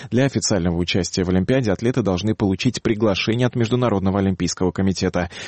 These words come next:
Приглашение рассылается индивидуально, при этом спортсмены вправе отказаться ехать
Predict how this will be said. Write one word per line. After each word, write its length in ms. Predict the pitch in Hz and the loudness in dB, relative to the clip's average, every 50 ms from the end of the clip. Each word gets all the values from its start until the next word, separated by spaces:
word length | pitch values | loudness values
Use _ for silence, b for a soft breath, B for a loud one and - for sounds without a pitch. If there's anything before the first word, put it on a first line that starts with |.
| B B | B B
Приглашение 560 | - 110 113 110 104 95 - 107 95 92 90 | -2 0 2 2 0 2 0 0 0 2 0
рассылается 560 | 92 - - 104 98 90 87 - - 104 98 | 0 0 0 0 0 0 0 0 0 0 0
индивидуально, 640 | 92 90 95 95 87 98 90 90 92 113 135 139 127 | 2 2 0 0 2 2 2 2 2 2 2 2 0
при 180 | - 110 92 104 | 0 0 0 0
этом 180 | 117 127 110 | 0 0 0
спортсмены 580 | 98 - - 92 92 - - 110 113 120 120 104 | -2 -2 -4 -6 -4 -2 -2 0 0 2 0 0
вправе 380 | - - - 107 110 110 120 - | -2 -2 -2 -2 -2 -2 -2 -2
отказаться 720 | - - - - 113 95 85 92 90 95 - - - 110 | -4 -6 -4 -2 -2 -2 0 0 -2 -2 -2 -2 -2 -2
ехать 280 | 92 92 87 - - | 0 0 -2 -2 -2